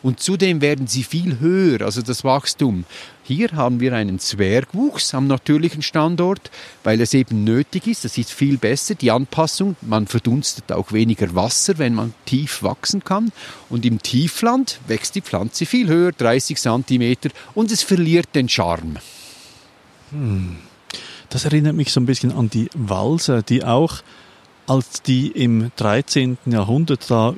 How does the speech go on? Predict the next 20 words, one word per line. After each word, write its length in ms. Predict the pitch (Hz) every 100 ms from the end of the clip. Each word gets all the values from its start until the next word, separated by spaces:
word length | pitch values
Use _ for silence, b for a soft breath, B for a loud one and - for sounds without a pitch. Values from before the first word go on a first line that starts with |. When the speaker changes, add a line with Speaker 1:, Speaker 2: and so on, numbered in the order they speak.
| 262
Speaker 2:
über 220 | 139 127
die 280 | 113 110 - - -
Pässe 320 | 113 147 170
gekommen 460 | 160 - 143 156 151
sind 400 | 139 131 135 - B B
und 200 | - 117 156 -
sich 320 | - 143 - -
im 160 | 123
Tiefland 580 | - 143 208 - 151 139
eigentlich 480 | 131 127 120 113 -
auch 380 | 120 160 - -
gerne 460 | 127 120 123 117
angesiedelt 640 | - 131 175 165 156 151 -
hätten, 320 | 120 - 104
waren 280 | 110 107 104
da 180 | 107 101
schon 220 | 104 101
die 80 | 101
Romanen. 720 | 98 90 82 104 165 202 226 B B B B B B -
Und 80 | 120